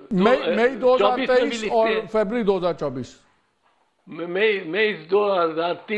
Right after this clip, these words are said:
Speaker 2: तेईस, और दो हज़ार चौबीस को ये लिखते हैं। ये कंसिस्टेंसी है इनमें। इस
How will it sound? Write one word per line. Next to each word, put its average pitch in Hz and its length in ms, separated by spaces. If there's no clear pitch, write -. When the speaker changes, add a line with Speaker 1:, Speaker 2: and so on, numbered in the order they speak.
Speaker 2:
तेईस, 202 440
और 165 280
दो 185 140
हज़ार 180 340
चौबीस 170 400
को - 80
ये 247 520
लिखते 185 460
हैं। 156 320
ये 285 160
कंसिस्टेंसी 254 1080
है 135 300
इनमें। 156 420
इस 233 140